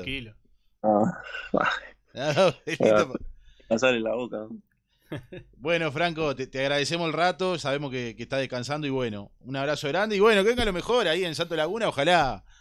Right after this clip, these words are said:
Speaker 3: ojalá lo podamos ver los partidos seguidos y bueno, que, que tengas buen rendimiento y, y vamos a estar atentos a ver cómo sigue la cosa.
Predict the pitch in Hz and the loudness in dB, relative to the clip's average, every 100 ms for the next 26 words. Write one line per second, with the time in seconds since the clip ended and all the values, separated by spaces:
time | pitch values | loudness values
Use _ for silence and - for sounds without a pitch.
0 | _ _ 117 127 170 160 143 165 156 151 | _ _ -4 -2 0 0 0 4 4 4
1 | 143 135 151 131 156 170 143 127 107 92 | 2 0 -2 -2 -2 0 0 -2 -4 -10
2 | - 107 - 120 139 156 135 156 151 143 | -14 -16 -14 -12 -8 -6 -4 -4 -4 -4
3 | 139 160 170 156 139 110 98 90 _ _ | -2 -2 -2 -4 -4 -6 -12 -18 _ _
4 | _ 110 143 143 139 135 139 127 123 113 | _ -6 -2 0 0 0 0 0 -2 -2
5 | 110 113 107 92 87 - | -6 -6 -8 -8 -12 -14